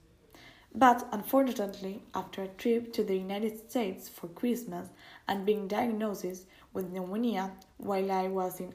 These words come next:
Idaho, the leukemia was back.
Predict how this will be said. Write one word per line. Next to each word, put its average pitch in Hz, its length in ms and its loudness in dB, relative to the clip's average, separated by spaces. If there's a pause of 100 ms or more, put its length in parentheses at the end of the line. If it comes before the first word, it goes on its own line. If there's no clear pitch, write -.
Idaho, 202 580 0 (360)
the 220 200 2
leukemia 214 680 0 (160)
was 175 300 -2
back. - 380 -8